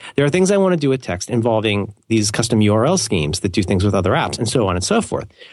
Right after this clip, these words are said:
But there's a, there's a, uh, tag language for these that lets you build your own things too. Let me just jump straight to some of the cool ones. Take the first line of what I wrote and use it as the subject line of an email. Use the rest of that as the body of the email. Click,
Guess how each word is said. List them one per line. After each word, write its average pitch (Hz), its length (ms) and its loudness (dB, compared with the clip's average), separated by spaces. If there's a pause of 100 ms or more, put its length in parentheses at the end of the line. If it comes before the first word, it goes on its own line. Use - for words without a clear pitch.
(480)
But 170 160 0
there's 185 200 2
a, 190 80 0 (200)
there's 170 200 4
a, 160 160 0 (120)
uh, 127 300 0
tag 247 420 2
language 92 420 0
for - 140 -2
these - 400 -2
that 139 100 2
lets 170 220 0
you 180 80 4
build 185 560 2
your 151 240 0
own 165 200 2
things 170 360 0
too. 143 160 2
Let 143 100 2
me 165 80 4
just 135 200 -2
jump 120 180 -2
straight 127 240 -2
to 107 60 -4
some 113 180 0
of 92 60 -2
the 101 60 -2
cool 170 280 2
ones. 85 260 -2 (340)
Take - 320 0
the 196 80 -2
first - 600 -2
line 107 480 0
of 110 80 0
what 110 180 2
I 98 120 2
wrote 95 340 0 (180)
and 117 140 4
use 131 160 2
it 131 80 2
as 101 100 0
the - 80 -6
subject 120 460 0
line 139 200 2
of 123 80 0
an 110 80 2
email. 156 380 2 (400)
Use 226 320 4
the 180 100 2
rest 175 280 0
of 101 100 -2
that 87 220 -4 (140)
as - 100 -4
the 170 80 0
body 185 240 2
of 90 80 -2
the 85 100 0
email. 71 340 -4 (160)
Click, - 300 -2